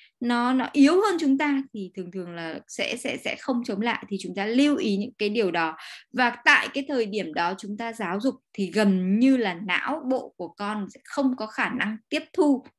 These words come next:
Đó, đó là lý do tại sao mà, ờ, ờ, có rất nhiều ba mẹ nói rằng là rõ ràng là em đã đánh con rất là nhiều,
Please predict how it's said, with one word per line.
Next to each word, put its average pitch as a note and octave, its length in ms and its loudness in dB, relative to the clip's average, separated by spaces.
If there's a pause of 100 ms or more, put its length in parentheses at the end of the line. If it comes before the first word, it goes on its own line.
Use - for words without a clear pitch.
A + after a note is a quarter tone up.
(460)
Đó, G#3 420 2 (360)
đó A#3 220 4
là E4 140 4
lý A3+ 220 -2
do B3+ 240 0
tại G#3 160 -6
sao A#3+ 340 -2
mà, G3 400 -2 (480)
ờ, E3+ 300 -6 (680)
ờ, E3+ 520 2 (920)
có A3 320 4
rất G4 180 0
nhiều A#3+ 340 4
ba G#3 220 2
mẹ A3+ 320 -4 (260)
nói G3 280 -2
rằng C#4+ 200 -2
là F3 220 -4 (360)
rõ F4+ 280 4
ràng D4 360 2
là A2 340 -4
em B3 160 2
đã - 100 0
đánh A#3 300 0
con D#4 220 0
rất A4+ 240 0
là C#4+ 220 0
nhiều, F#3 440 -2